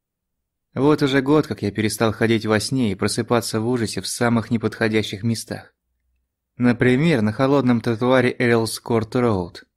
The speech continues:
где находилась тогдашнее мое жилье. Я полагал, но, похоже, напрасно, что навсегда излечился от досадного недуга. Это открытие весьма меня обеспокоило.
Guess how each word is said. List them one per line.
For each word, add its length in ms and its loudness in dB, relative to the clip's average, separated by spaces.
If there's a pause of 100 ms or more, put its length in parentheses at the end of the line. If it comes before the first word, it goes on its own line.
(140)
где 220 0
находилась 560 0
тогдашнее 500 0
мое 180 0
жилье. 360 -4 (1600)
Я 280 2
полагал, 800 0 (260)
но, 180 -2
похоже, 560 -2
напрасно, 800 -2 (100)
что 300 -4
навсегда 640 0
излечился 680 -2
от 80 -4
досадного 540 -2
недуга. 500 -6 (1300)
Это 320 0
открытие 460 0
весьма 300 -2
меня 260 0
обеспокоило. 800 -8